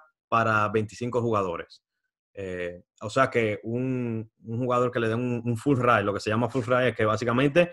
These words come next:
te pagaron la escuela, simplemente van a jugar béisbol, es muy, muy, muy raro.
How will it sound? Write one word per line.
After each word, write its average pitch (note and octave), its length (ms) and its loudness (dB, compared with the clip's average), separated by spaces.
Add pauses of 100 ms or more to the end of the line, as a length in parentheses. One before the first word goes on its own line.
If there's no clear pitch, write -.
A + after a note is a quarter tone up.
(340)
te A2 100 -2
pagaron A#2 280 2
la B2 80 0
escuela, C#3+ 280 4
simplemente A#2 400 -2
van A#2+ 100 0
a A2+ 40 -2
jugar A#2 180 0
béisbol, D3 400 6 (300)
es A2+ 160 0
muy, A2+ 460 4
muy, A2 340 2
muy A#2 320 0
raro. F#2 420 -2